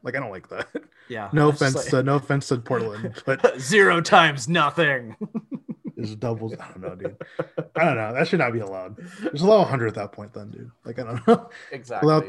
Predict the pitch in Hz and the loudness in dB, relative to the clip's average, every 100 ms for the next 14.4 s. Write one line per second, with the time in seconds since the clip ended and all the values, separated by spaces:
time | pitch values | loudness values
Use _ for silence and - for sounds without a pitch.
0 | - 147 143 147 127 123 123 131 127 123 | -2 2 2 2 0 0 0 0 -2 -2
1 | 117 117 107 107 110 110 - 120 113 113 | -2 -2 -4 -6 -8 -10 -10 -8 -6 -6
2 | 107 110 104 104 104 101 101 110 110 - | -6 -10 -10 -14 -14 -14 -16 -18 -14 -14
3 | - 170 - 170 156 - _ _ _ - | -10 -10 -2 0 0 -2 _ _ _ -20
4 | - - - 185 185 180 170 247 269 - | -20 -20 -6 4 6 8 6 6 2 2
5 | 196 170 160 139 143 147 147 127 113 120 | 4 6 6 2 4 4 4 0 -2 -4
6 | 117 117 120 127 - 139 135 131 123 123 | -8 -8 -10 -8 -8 -8 -6 -6 -6 -10
7 | 110 117 113 113 110 107 107 107 110 113 | -10 -10 -8 -8 -10 -10 -10 -8 -10 -10
8 | - 117 117 117 117 120 123 117 - _ | -8 -6 -4 -6 -4 -2 -2 -4 -14 _
9 | _ 123 120 117 107 104 - 120 139 113 | _ -4 -4 -4 -6 -8 -10 -10 -6 2
10 | 185 180 - - - 131 117 120 117 110 | 2 2 -2 -12 -10 -8 -8 -8 -8 -10
11 | 107 - - 113 113 110 110 104 110 107 | -12 -18 -14 -10 -6 -6 -6 -8 -6 -8
12 | 95 127 - 139 120 110 117 113 117 107 | -6 -8 -4 -2 0 -2 -4 -8 -10 -10
13 | - _ _ - - _ _ _ _ 139 | -12 _ _ -20 -20 _ _ _ _ 0
14 | 165 127 160 | 2 2 2